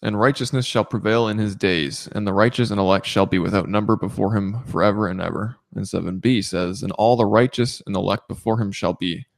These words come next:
strong." So we got these, you know, cross things here, which was a corruption, right?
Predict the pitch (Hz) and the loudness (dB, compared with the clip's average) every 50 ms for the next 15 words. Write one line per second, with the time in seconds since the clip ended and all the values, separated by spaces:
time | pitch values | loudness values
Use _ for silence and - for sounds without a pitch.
0 | _ _ _ _ _ _ _ _ - - - - 110 107 104 104 104 - 101 101 | _ _ _ _ _ _ _ _ -18 -10 -2 2 4 4 4 4 2 0 0 0
1 | 101 104 - - 98 - - - 104 95 92 95 95 - - 110 107 107 107 - | 0 0 0 -4 -8 -8 -8 -6 -2 -2 -2 -2 -2 2 4 6 6 6 4 2
2 | - 95 90 87 - - 95 92 92 90 - - - - - - - 101 87 92 | -2 -6 -6 -6 -6 -4 -4 -2 -2 -4 -4 -6 -10 -14 -12 -8 -6 -6 -6 -6
3 | - - - 104 95 90 - - 82 78 82 87 95 98 | -2 2 4 4 4 4 2 -2 -2 0 2 2 2 2